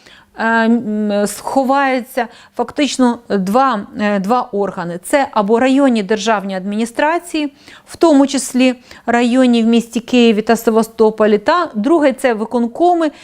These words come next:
міських, районних в містах, сільських, селищних рад.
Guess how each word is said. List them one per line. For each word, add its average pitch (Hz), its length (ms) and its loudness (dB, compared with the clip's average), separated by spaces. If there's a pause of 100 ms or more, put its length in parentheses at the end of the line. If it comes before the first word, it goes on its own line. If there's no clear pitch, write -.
(200)
міських, 254 640 0
районних 214 580 0
в 202 40 -6
містах, 285 460 -2
сільських, 247 500 -4
селищних 233 640 0
рад. 160 200 0